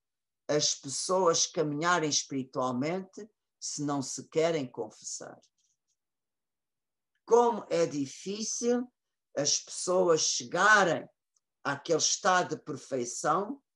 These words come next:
se rejeitam o maior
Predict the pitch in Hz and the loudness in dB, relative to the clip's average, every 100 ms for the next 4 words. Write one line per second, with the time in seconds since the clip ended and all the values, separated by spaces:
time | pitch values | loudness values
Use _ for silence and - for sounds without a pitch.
0 | _ _ _ - 170 175 143 139 - 160 | _ _ _ -6 -4 -4 -4 -2 0 0
1 | 180 - 185 180 _ 262 294 285 247 208 | 0 0 -2 -4 _ 2 4 4 2 0
2 | 196 190 196 202 190 165 | 2 4 6 6 4 2